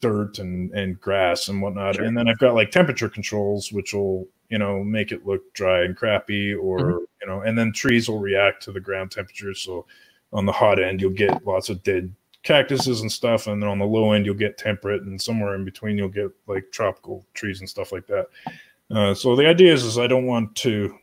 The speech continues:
Speaker 1: to pigeonhole the player into a theme, but if you wanna have a, a mixture of all that stuff in your golf course, I wanna give you the power to do that. I find Roller Coaster Tycoon does that really well, where you can have this part of it be themed, and then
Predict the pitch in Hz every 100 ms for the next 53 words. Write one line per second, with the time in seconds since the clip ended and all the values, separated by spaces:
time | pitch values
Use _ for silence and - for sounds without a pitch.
0 | _ - 113 131 117 113 107 104 - 110
1 | 110 107 104 - 98 - 139 185 185 127
2 | - 147 156 156 131 135 127 110 - -
3 | _ 113 113 107 101 - _ _ _ 120
4 | 117 135 139 - 131 117 107 110 110 117
5 | 117 - 131 117 - - - 127 127 120
6 | 117 117 117 110 _ _ _ - 131 131
7 | - 165 120 110 117 104 107 117 117 104
8 | - 117 117 117 120 139 170 175 _ _
9 | - _ - 190 190 165 165 160 165 135
10 | - 135 143 156 165 165 170 170 175 165
11 | 180 190 165 127 120 117 120 117 113 123
12 | 127 - 143 135 120 123 120 _ _ 123
13 | 120 - 127 131 135 120 110 113 113